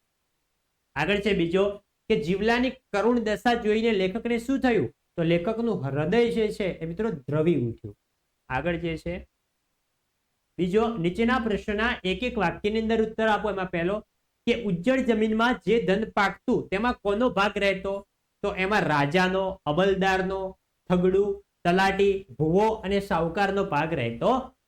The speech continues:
હતો. બીજો છે કે ગરીબોનું શોષણ કરનાર ચોપડાનો રંગ કેવો હતો? તો ગરીબોનું શોષણ કરનાર ચોપડાનો રંગ રાતો હતો. અને આ પ્રશ્ન જે છે તમને એક વાક્યમાં, એમ સી ક્યુ માં, ખાલી જગ્યામાં પણ પૂછાઈ શકે છે.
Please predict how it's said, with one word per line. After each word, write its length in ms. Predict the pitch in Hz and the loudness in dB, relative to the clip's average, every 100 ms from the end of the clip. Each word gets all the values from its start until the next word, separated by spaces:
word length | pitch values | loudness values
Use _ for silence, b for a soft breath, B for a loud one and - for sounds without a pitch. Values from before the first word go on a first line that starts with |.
| - | -8
હતો. 380 | 139 127 104 98 _ _ _ _ - | -6 -6 -10 -12 _ _ _ _ -2
બીજો 200 | 180 254 | 0 2
છે 160 | 262 277 | 0 0
કે 120 | 262 | 2
ગરીબોનું 540 | 185 208 247 247 269 | 2 0 2 0 0
શોષણ 400 | 262 202 190 254 | 0 -2 0 -2
કરનાર 360 | 240 214 220 240 | -2 -4 -2 -2
ચોપડાનો 480 | 233 202 214 240 226 | -2 0 0 0 0
રંગ 260 | 190 233 | 0 -2
કેવો 320 | 254 269 262 | 0 4 4
હતો? 360 | 220 208 147 - _ _ - | 2 0 -6 -8 _ _ -6
તો 60 | |
ગરીબોનું 540 | 151 165 214 220 226 233 | -2 0 0 -2 -2 -2
શોષણ 400 | 226 151 160 151 | -2 -6 -6 -8
કરનાર 340 | 147 143 143 | -8 -6 -6
ચોપડાનો 500 | 143 143 139 190 202 | -4 -6 -4 -4 -4
રંગ 220 | 156 160 | -6 -6
રાતો 420 | 156 117 117 147 156 | -4 -4 -4 -4 -2
હતો. 420 | 226 170 104 - _ - | -2 -2 -6 -10 _ -10
અને 220 | 143 143 143 | -6 -6 0
આ 140 | 190 | 0
પ્રશ્ન 400 | 214 214 185 202 | 0 -4 -4 -4
જે 180 | 190 196 | 0 -2
છે 180 | 185 196 | -2 -4
તમને 260 | 175 165 | -4 -6
એક 280 | 147 151 165 | -4 -4 -2
વાક્યમાં, 600 | 170 170 170 185 185 180 - | -2 -2 -2 -2 -2 -4 -6
એમ 160 | 147 147 | -6 -4
સી 240 | - 190 | -6 -4
ક્યુ 140 | 196 | -2
માં, 280 | 190 185 180 | -2 -2 -4
ખાલી 220 | - 147 | -4 -2
જગ્યામાં 440 | 170 185 185 180 175 | -2 -2 -2 -2 -2
પણ 160 | 202 | -4
પૂછાઈ 300 | 175 139 147 | -6 -6 -6
શકે 600 | 143 123 - 190 233 233 _ _ | -6 -8 -4 -4 -4 -8 _ _
છે. 360 | - 104 76 | -8 -8 -8